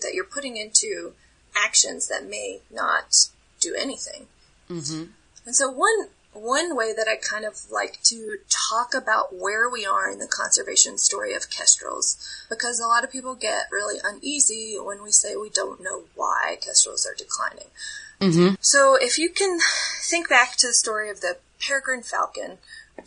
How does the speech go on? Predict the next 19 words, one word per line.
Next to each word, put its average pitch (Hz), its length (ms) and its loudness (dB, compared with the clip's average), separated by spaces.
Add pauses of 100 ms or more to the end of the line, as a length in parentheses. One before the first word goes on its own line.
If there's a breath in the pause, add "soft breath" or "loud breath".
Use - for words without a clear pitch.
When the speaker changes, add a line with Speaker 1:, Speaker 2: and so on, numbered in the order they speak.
(140)
Speaker 1:
there 240 120 0
was 277 160 2
a 339 80 -2
time 214 560 -2
when 202 520 -8 (600 soft breath)
these 233 280 -4
birds 214 320 -2
were 214 160 -2
precipitously - 920 -4
declining, - 680 -4 (460 soft breath)
and 220 280 -2
we - 160 2
Speaker 2:
Mm-hmm. 170 60 6
Speaker 1:
didn't 190 320 6 (200)
know 208 240 -4
why. - 600 2 (460 soft breath)
So 208 680 2 (320)
we 202 100 -18
knew, 262 540 -6